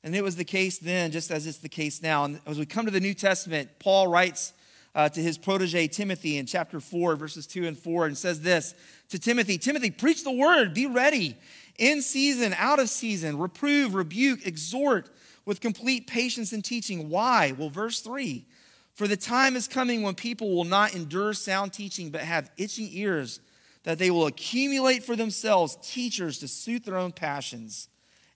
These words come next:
and will turn away from listening to the truth and will wander off into myths."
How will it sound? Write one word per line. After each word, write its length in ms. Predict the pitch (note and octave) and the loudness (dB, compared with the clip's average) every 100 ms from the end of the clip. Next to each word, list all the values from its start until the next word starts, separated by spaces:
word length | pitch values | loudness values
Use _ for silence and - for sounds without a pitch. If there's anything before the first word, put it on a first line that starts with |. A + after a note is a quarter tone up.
| D#3+ | -6
and 140 | E3 | -2
will 120 | D#3+ | -2
turn 400 | - - A3 A#3+ | -2 -4 -2 0
away 300 | A3+ G3+ G3 | 0 2 0
from 240 | F#3 E3+ D#3+ | 0 -6 -4
listening 540 | F#3 F3+ F#3+ F#3 F3 | -4 -4 -6 -6 -8
to 100 | - | -10
the 100 | D#3 | -12
truth 520 | - D3+ D3 B2+ - _ _ _ - | -10 -6 -4 -4 -10 _ _ _ -8
and 120 | D3 | -4
will 220 | C#3 C3 B2 | -2 -4 -4
wander 580 | D3 E3+ F#3 F3+ F3 | -2 2 2 2 -2
off 460 | D#3 D3+ C#3+ A2+ - _ _ _ _ - | 0 2 4 0 -6 _ _ _ _ -10
into 220 | D3+ D3 | -6 -4
myths." 560 | C#3 C3+ G#2+ - - | -2 -2 -4 -8 -10